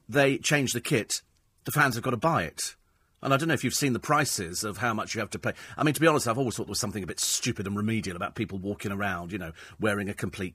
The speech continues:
kit. You sometimes see people wearing football kits to support their local, you know, Doncaster Rovers, you know, <laughs> the,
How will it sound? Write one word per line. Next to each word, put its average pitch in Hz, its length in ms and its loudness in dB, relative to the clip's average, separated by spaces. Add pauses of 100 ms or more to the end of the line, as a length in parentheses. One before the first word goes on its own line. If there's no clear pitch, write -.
kit. - 500 -4 (320)
You 143 100 0
sometimes 135 560 4
see 123 200 -2
people 101 320 -6
wearing 104 360 0
football 95 320 -6
kits - 220 -8
to 101 100 -8
support 101 320 -4
their 101 140 -4
local, 95 380 -6
you 104 60 -6
know, 85 80 -6 (300)
Doncaster 110 600 0
Rovers, 92 800 -2 (500)
you 107 120 -4
know, 85 320 -6 (400)
<laughs> - 340 -20
the, - 920 -10